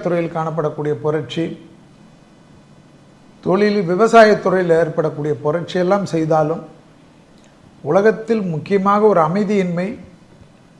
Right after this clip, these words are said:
காணப்படுவது தான் நம்மளுடைய பஞ்சாங்க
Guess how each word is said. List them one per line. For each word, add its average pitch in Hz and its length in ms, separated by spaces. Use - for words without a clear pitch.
காணப்படுவது 165 680
தான் 185 160
நம்மளுடைய 160 340
பஞ்சாங்க 185 380